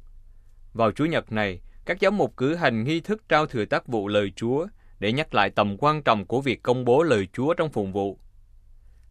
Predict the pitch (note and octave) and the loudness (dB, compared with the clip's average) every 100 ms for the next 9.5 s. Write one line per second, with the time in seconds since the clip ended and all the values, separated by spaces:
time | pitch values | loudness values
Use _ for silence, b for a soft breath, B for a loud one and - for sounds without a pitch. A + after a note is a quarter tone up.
0 | - G#2 C#3 C#3+ G2+ - D#3 A#2+ F#2 - | -16 -2 0 0 -2 -4 -2 -2 -4 -6
1 | - - - E3+ F#3+ F#3+ D#3+ D#3 A2 D3 | -20 -12 -6 -2 -2 2 2 2 -2 0
2 | C#3 D#3+ - A#2 D3+ A2+ G#2 A2 G#2 D#3+ | 2 2 2 -4 -2 -2 0 0 2 0
3 | E3 B2 G#2+ A#2+ - B2 - G#2+ C#3+ G#2+ | 2 0 0 -2 -2 -2 -2 -4 -2 -2
4 | G2 G2+ F#2+ G2 G#2+ D#3 - - - - | 0 -2 0 0 -2 -6 -16 -20 -20 -20
5 | - - - C3 C3+ C#3+ B2 G#2+ B2+ E3+ | -20 -20 -12 -8 -6 -2 0 0 0 -2
6 | _ - - - - - F#3+ E3 B2+ B2+ | _ -20 -20 -20 -20 -8 -4 0 0 0
7 | - A#2+ B2 D3+ G3 G#3+ - B2 G#2 A2+ | 0 2 2 2 -2 -2 -2 -2 0 2
8 | C#3+ A3 G3 D#3 A#2 G2 G#2+ B2+ G#3+ - | 2 2 -2 -2 -4 2 2 2 -2 -4
9 | C#3+ C3 C3 B2+ G3+ | -2 0 0 -2 -4